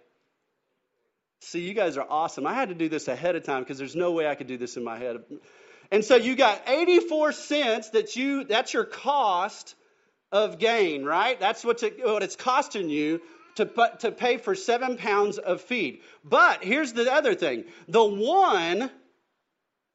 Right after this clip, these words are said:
you can times it, let's say in a four weight, when I mean a four weight, when a, a calf that weighs four hundred pounds, you can times that by two dollars and twenty-five cents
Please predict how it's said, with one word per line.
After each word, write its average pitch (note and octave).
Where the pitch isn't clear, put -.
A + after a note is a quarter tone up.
you B3
can A3
times A#3+
it, A3
let's G#3+
say A3+
in G3+
a A3
four A3
weight, G#3+
when F#3
I F#3
mean G3
a E3+
four G#3
weight, F3+
when F3
a, E3+
a E3+
calf G3
that F#3
weighs F3
four G3+
hundred F#3+
pounds, G3
you A#3+
can G#3+
times A3+
that A3+
by F3+
two C#4+
dollars A#3+
and F3+
twenty-five A3+
cents -